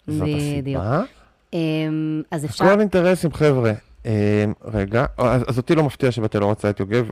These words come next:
Speaker 1: אה, זה כאילו, אה, היא, זה שהיא
Speaker 2: אני
Speaker 1: מגיעה
Speaker 2: מפתיע.
Speaker 1: מרקע מסורתי, זה לא אומר שהיא רוצה גבר פרימיטיב, ופרימיטיבי,
Speaker 2: זה לא,
Speaker 1: ו-
Speaker 2: <laughs> זה בגלל מה שהראו לנו. אני,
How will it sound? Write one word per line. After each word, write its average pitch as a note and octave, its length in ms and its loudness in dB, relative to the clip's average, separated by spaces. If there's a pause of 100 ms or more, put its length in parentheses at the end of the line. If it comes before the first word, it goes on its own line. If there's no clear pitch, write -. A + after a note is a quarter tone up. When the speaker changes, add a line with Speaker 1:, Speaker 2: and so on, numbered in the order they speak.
Speaker 1:
אה, G2+ 260 0
זה F#2+ 240 -4
כאילו, G2+ 300 -2 (580)
אה, G2+ 60 -10 (300)
היא, F#2+ 260 -12 (400)
זה G#2+ 220 -6
שהיא G2 500 -2 (340)
Speaker 2:
אני - 140 -6
Speaker 1:
מגיעה G2+ 280 -2
Speaker 2:
מפתיע. A2+ 220 0
Speaker 1:
מרקע A2+ 140 -4
מסורתי, G2+ 540 -2
זה G2+ 80 0
לא G2 60 0
אומר G2+ 120 0
שהיא G2 160 -8
רוצה F2+ 180 -8
גבר F#2 240 -6
פרימיטיב, D#3 680 -4 (220)
ופרימיטיבי, G2+ 840 -2
Speaker 2:
זה A#3+ 220 4
לא, F#3+ 60 2
Speaker 1:
ו- - 40 -4 (200)
Speaker 2:
<laughs> - 80 -8
זה D#4+ 60 0 (120)
בגלל - 160 -2 (100)
מה C#4 60 -6
שהראו G3+ 380 -2
לנו. F#3 240 -2 (100)
אני, A3 220 -12